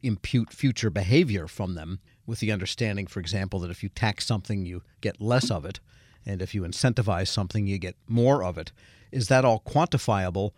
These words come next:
And is the data out there that could actually be honestly imported by a congressional panel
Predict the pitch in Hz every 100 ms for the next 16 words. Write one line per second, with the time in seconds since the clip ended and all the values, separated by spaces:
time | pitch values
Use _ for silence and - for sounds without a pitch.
0 | - - _ 107 107 101 117 85 92 82
1 | 135 127 92 92 - 104 92 92 101 _
2 | - - 107 87 98 101 - 98 95 82
3 | 104 95 90 - 127 143 127 - 110 95
4 | 104 98 - 170 151 71 - - 101 92
5 | 110 95 98 - 104 90 92 _ - 139
6 | 147 98 98